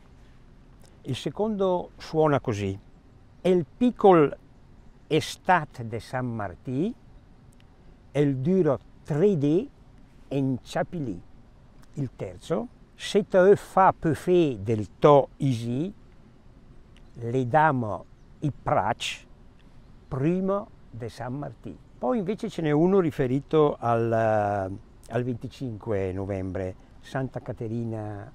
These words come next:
eh, d'Alessandria, protettrice tra l'altro dei mugnai. A Santa Caterina istalo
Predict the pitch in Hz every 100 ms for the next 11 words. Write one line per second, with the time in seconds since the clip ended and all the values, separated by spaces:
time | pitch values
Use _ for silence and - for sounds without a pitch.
0 | - 104 95 92 95 95 92 - 87 90
1 | 90 87 - - - - 196 - 151 -
2 | 170 170 - 120 113 113 107 113 101 98
3 | 90 - 78 98 - - - - 131 135
4 | 123 110 - 95 104 113 143 170 214 247
5 | - - 135 120 - - 123 113 101